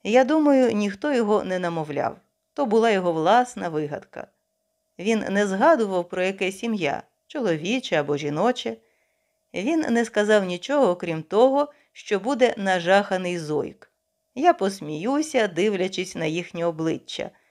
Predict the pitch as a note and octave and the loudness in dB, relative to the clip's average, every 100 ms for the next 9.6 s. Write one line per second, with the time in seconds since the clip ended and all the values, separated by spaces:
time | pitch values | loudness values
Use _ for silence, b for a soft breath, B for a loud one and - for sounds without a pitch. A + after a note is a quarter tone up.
0 | _ - A#3+ C4 - - - D#3+ C#3+ C#3+ | _ 2 2 2 -4 -18 -6 -4 -4 -6
1 | D#3 D3+ C#3 E3+ E3 C#3+ A#2 _ _ _ | -6 -6 -6 -6 -2 -2 -4 _ _ _
2 | _ _ _ _ _ F3 F#3 B3 D#4 - | _ _ _ _ _ -2 2 4 4 4
3 | A3 G#3 C4 C#4 G#3 G#3 F3 F3+ E3+ E3+ | 2 4 4 6 4 2 2 2 4 4
4 | F3+ F3 - D#3+ D#3 F3+ F3 C3+ - - | 0 -2 -6 -2 2 2 0 -10 -8 -10
5 | _ _ _ - D3+ D#3+ G#3 F3 - C#3+ | _ _ _ -6 -2 -2 -2 -4 -6 -6
6 | C3 - - _ _ _ _ _ _ _ | -6 -6 -12 _ _ _ _ _ _ _
7 | _ _ _ - G3+ F#3+ G3 F#3 F3 F#3 | _ _ _ 0 2 2 0 0 2 4
8 | C4+ F#3 D3+ D#3 - D#3+ D#3+ D3+ F3 D#3+ | 6 4 2 0 -6 -2 0 0 2 4
9 | D3 D3 D3+ C#3+ C#3 | 2 -2 -4 -2 -2